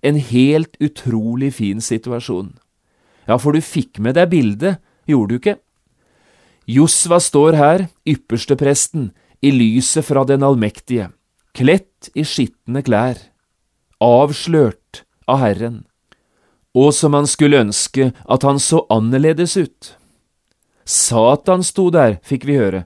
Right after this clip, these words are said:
for å anklage Josva. Og Josva er sannelig ikke den eneste som har møtt anklagens stemme i en slik situasjon.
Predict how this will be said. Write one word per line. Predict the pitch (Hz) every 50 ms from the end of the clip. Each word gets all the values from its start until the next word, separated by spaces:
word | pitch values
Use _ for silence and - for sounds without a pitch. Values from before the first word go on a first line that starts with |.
| _
for | - - - 147 147
å | 160 165 -
anklage | - 110 107 113 117 117 - 151 131 127 143 156 180
Josva. | 151 123 113 - - - 113 87 - _ _ _ _ _ _ _ _ _ _ _ _ _ _ _ _ _ _ _ _
Og | - - 131
Josva | 131 127 127 127 - - 147 143 160 175
er | 190
sannelig | - - 190 147 123 120 120 135 139 -
ikke | - 143
den | 165 165 170 160
eneste | 143 123 107 98 98 107 110 - - 139
som | - - 180 175 175
har | 165
møtt | 156 135 143 160 - - -
anklagens | 151 139 110 95 90 - - 107 107 113 123 131 156 151 147 143 - - -
stemme | - - - 143 123 107 95 101 120 127 113 _ _ _
i | - 135 139 135
en | 131
slik | 123 - 117 104 101 95 -
situasjon. | - 123 117 - 131 131 131 123 - 117 113 127 120 98